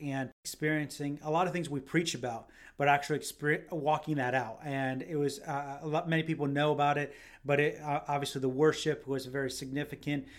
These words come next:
but just the, the mess-, not just the message, but the actual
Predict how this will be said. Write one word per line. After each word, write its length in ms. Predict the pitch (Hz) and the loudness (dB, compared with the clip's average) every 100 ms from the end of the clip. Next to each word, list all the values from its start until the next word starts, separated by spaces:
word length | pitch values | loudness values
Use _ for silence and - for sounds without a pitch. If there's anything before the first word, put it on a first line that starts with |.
| - - | -20 -4
but 240 | 160 156 135 | 0 0 -2
just 460 | 165 180 - - | -2 0 -2 -4
the, 340 | 151 143 147 - | -2 0 -2 -4
the 120 | 143 | -2
mess-, 460 | 139 147 170 165 - | 0 2 0 -2 -6
not 160 | 175 180 | -6 -6
just 160 | - | -2
the 80 | 160 | 0
message, 560 | 139 147 156 147 135 - | 0 0 0 -4 -8 -8
but 140 | 135 | -4
the 80 | 143 | -2
actual 500 | 147 - 156 143 | -2 -4 -6 -4